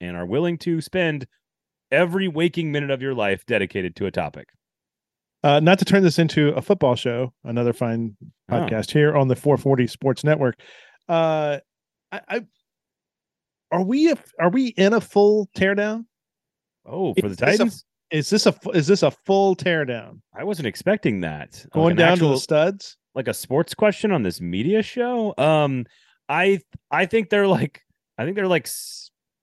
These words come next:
Speaker 1: seventy-three percent of the way down the road. <laughs>
Speaker 2: I mean,
Speaker 1: If they trade Derrick Henry and, um, if something, even if they keep Ryan Tannehill, but they draft a quarterback, I,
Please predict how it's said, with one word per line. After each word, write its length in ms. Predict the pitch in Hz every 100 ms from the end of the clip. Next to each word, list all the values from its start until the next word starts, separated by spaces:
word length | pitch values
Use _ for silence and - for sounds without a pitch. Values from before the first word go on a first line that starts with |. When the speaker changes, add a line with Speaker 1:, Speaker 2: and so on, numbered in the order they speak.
| _ _
Speaker 1:
seventy-three 800 | - - 127 156 175 - 156 180
percent 360 | 175 165 - 170
of 40 |
the 100 | 165
way 200 | 170 175
down 180 | 170 180
the 80 | 175
road. 380 | 202 202 165 147 _ _ _ - _
<laughs> 480 | - - - - 120
Speaker 2:
I 40 |
mean, 460 | 131 131 131 127 123 _ -
Speaker 1:
If 100 | -
they 140 | 139
trade 300 | - 160 160
Derrick 260 | 170 165 -
Henry 520 | 160 156 151 143 135 _ 117
and, 680 | 117 117 113 113 113 101 - 107
um, 560 | 104 101 98 95 95 _ _
if 160 | 107 98
something, 320 | 135 131 143
even 220 | 143 196
if 80 | 214
they 120 | 147
keep 260 | 123 160 147
Ryan 180 | 135 117
Tannehill, 360 | 135 127 123
but 80 | 101
they 80 | 101
draft 260 | 104 107 107
a 40 |
quarterback, 500 | - 131 101 98 92
I, 180 | 107